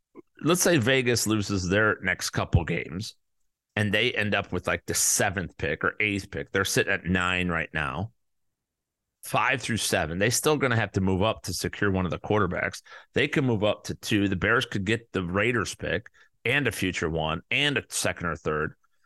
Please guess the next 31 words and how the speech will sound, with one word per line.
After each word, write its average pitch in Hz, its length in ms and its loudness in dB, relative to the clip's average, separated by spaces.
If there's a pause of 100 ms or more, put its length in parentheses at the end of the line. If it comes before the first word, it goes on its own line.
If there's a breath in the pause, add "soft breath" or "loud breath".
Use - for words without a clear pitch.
(200)
and 110 160 0
then 131 200 2
they 117 120 2
could 113 180 -2
still 151 280 2
get 123 120 0
Jalen 104 340 0
Carter 117 300 0
at 90 80 -4
that 90 160 -2
fifth - 320 -4
pick, 110 460 2 (400)
while 95 180 0
all 104 180 2
the 98 140 4
other 117 140 4
teams 98 320 0
are 95 80 2
moving 92 260 2
up 90 220 0
for 92 180 -2
the 87 80 -2
likes 85 360 0
of 82 200 2
Revis 101 460 2
and, 80 120 -6 (300)
uh, 73 300 -2 (180)
uh, - 300 -12 (500)
Levis, 104 480 2
I'm 87 220 2
sh-, - 160 -2